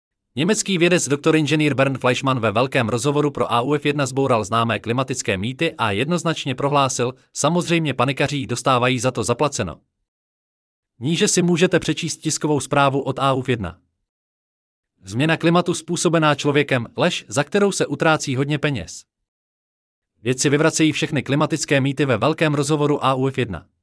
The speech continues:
Neexistuje žádná klimatická krize, to říká německý vědec a elektroinženýr doktor inženýr Bernd Fleischmann, který se již léta kriticky zabývá změnou klimatu.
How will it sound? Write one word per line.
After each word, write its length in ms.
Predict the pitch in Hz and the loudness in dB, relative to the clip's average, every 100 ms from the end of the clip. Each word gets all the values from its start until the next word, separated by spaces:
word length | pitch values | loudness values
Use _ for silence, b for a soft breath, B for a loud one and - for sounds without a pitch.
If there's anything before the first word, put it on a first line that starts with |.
| _ _ _ _ _ _ _ _ _ _ - | _ _ _ _ _ _ _ _ _ _ -10
Neexistuje 600 | 117 175 180 214 - 202 | -4 -2 -2 -2 4 4
žádná 380 | 156 165 170 165 | 6 4 4 2
klimatická 560 | 147 156 156 156 156 135 | 2 0 0 0 2 2
krize, 300 | 143 131 143 | 0 0 0
to 160 | 139 | -2
říká 320 | 120 131 127 | -4 0 0
německý 400 | 113 127 123 - | 0 -2 -4 -4
vědec 340 | 92 110 151 - | -2 0 -2 -2
a 240 | 120 - 143 | -4 -2 0
elektroinženýr 680 | 190 180 175 156 165 151 | 0 0 0 0 0 0
doktor 300 | 127 131 156 | -2 -2 -2
inženýr 380 | 147 139 143 131 | 0 0 -2 -2
Bernd 240 | 117 117 | -2 -4
Fleischmann, 460 | 107 120 - 127 139 b b | -2 -2 0 -2 -2 b b
který 260 | - 139 | -2 -2
se 140 | 127 127 | 0 -2
již 180 | 101 107 | -2 0
léta 260 | 120 123 | 0 -2
kriticky 460 | - 131 151 - 131 | -4 -4 -4 -2 0
zabývá 440 | 123 127 131 135 | 0 0 2 2
změnou 280 | 127 120 123 | 2 0 0
klimatu. 460 | 123 123 120 - | 0 0 -2 -6